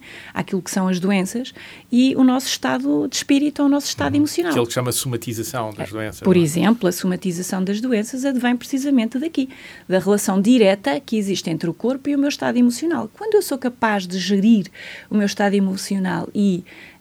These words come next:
Speaker 1: ehm, torná-lo mais funcional para os meus objetivos, naturalmente eu tenho uma saúde,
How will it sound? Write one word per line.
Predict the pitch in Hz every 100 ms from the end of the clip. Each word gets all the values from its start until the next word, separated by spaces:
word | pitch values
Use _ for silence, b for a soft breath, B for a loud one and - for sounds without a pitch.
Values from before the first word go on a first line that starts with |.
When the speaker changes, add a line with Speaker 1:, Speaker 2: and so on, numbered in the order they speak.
| 196
Speaker 1:
ehm, | 185 185 196 202 202 _ B B
torná-lo | 240 214 233 226 202
mais | 202 208 262 240
funcional | 240 233 - 233 220 202
para | 196 208
os | 208
meus | 214 196
objetivos, | 202 - 233 214 202 180 190 - B B B
naturalmente | 247 247 254 247 240 233 240
eu |
tenho | 233 240 240
uma | 233
saúde, | 240 254 226 220 214 240